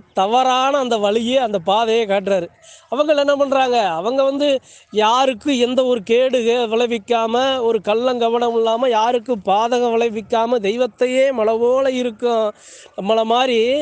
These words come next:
ஒரு ஆட்கள். அப்ப அவங்க என்ன பண்றாங்க? "சரி, இவங்க சொல்லிட்டாங்க,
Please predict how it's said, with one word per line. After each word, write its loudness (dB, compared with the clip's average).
ஒரு -2
ஆட்கள். -2
அப்ப -2
அவங்க 0
என்ன 0
பண்றாங்க? 2
"சரி, 0
இவங்க -6
சொல்லிட்டாங்க, -2